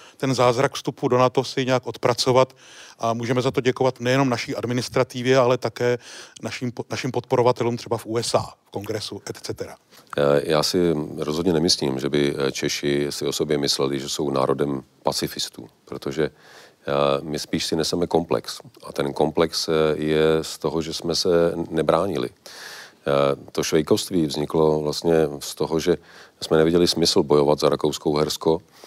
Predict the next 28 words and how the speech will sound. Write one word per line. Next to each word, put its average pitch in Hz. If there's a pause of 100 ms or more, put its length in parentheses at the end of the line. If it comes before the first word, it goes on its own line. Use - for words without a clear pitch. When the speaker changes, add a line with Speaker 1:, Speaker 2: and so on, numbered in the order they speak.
(480)
Speaker 2:
Eh, 76 (140)
potom 85
naopak 82
jsme 82
byli 82
extrémně 82
hrdí 76
na 78
československé 80
legie 76 (580)
po 71
nějakou 80
dobu. 82 (540)
Eh, 73
a 73
potom 85
přišel 85
rok 80
třicet -
osm 76
a 65 (100)
my 67
jsme 80
opět 80
ztratili, 78
ztratili 78
jakoukoliv 78
hrdost. 76